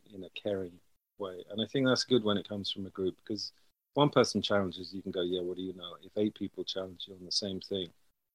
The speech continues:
time and time again, sooner or later you have to kind of pay attention and wake up to what you're doing or not doing.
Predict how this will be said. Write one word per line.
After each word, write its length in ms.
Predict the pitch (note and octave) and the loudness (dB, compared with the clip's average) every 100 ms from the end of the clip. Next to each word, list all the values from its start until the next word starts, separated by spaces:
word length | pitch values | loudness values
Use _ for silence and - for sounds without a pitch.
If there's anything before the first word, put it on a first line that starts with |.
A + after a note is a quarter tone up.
| - | -8
time 160 | G2 | -6
and 80 | F#2 | -6
time 220 | - F#2+ | -8 -10
again, 320 | F2+ F#2+ F2+ F2 | -4 -4 -4 -4
sooner 300 | - A2+ F#2+ | 0 2 4
or 80 | F#2 | 2
later 220 | F2 F2 | 0 -2
you 80 | F2 | -6
have 200 | F#2+ - | -8 -6
to 120 | F#2 _ _ _ | -10 _ _ _
kind 120 | G2+ F2 | -16 -16
of 80 | |
pay 160 | - F2 | -8 -8
attention 440 | - F2+ E2 - | -8 -14 -14 -14
and 120 | F2+ F2+ | -16 -14
wake 200 | F2 - | -12 -8
up 120 | F#2+ - | -10 -10
to 120 | F#2 | -10
what 140 | E2+ | -10
you're 80 | E2 | -10
doing 240 | E2+ E2+ E2+ _ _ G2 | -18 -20 -20 _ _ -20
or 60 | |
not 160 | F2+ - - | -20 -20 -20
doing. 160 | F2 | -20